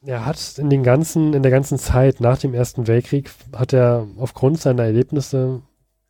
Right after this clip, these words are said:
meinte er, es sei seine Aufgabe gewesen, immer wenn irgendjemand in seiner Umgebung, sei es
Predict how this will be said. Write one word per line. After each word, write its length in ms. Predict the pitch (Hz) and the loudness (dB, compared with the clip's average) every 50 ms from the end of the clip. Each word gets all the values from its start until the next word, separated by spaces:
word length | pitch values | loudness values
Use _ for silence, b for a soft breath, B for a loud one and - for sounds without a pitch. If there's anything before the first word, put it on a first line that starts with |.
| _ _ _ _ 123 - _ _ - | _ _ _ _ -20 -20 _ _ -8
meinte 280 | 127 127 123 131 127 139 | -2 -2 -2 0 0 0
er, 100 | 120 123 | 2 2
es 260 | 120 113 117 113 - | 0 0 -2 -8 -2
sei 140 | - 127 120 | 0 0 2
seine 320 | 110 117 117 135 143 131 | 2 2 2 2 2 2
Aufgabe 460 | 117 131 147 - - - 113 107 123 110 | 2 2 0 0 0 -2 0 0 0 0
gewesen, 500 | 117 113 107 113 113 120 120 131 127 110 | -2 0 0 2 0 2 0 -2 -6 -4
immer 320 | 123 135 156 160 143 123 | -4 -2 0 0 0 0
wenn 160 | 123 117 110 | 0 -2 -2
irgendjemand 720 | 113 131 151 165 156 - - 135 131 127 117 104 101 - - | 0 -2 0 0 -2 -4 -4 -2 -2 0 -2 -4 -4 -10 -12
in 60 | 110 | -8
seiner 240 | 104 113 110 113 113 | -6 -4 -4 -4 -4
Umgebung, 500 | 110 110 - 123 131 135 117 101 95 92 | -4 -4 0 0 0 0 0 -4 -8 -8
sei 260 | - - 120 107 104 120 | -6 -4 -4 -2 0 -2
es 180 | 120 - - | -2 -4 -8